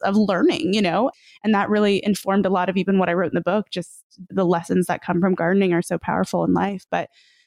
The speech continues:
so I started gardening. I, I took on a habit or a hobby. I started doing things that I always wanted to do. I went on a hot air balloon ride.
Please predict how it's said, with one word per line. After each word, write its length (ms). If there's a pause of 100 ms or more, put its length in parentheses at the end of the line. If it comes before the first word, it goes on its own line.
(240)
so 160
I 40
started 280
gardening. 460
I, 200
I 240
took 200
on 100
a 40
habit 440
or 100
a 200
hobby. 560 (480)
I 580 (300)
started 440
doing 280
things 200
that 100
I 80
always 260
wanted 200
to 100
do. 180
I 60
went 160
on 100
a 40
hot 160
air 140
balloon 320
ride. 480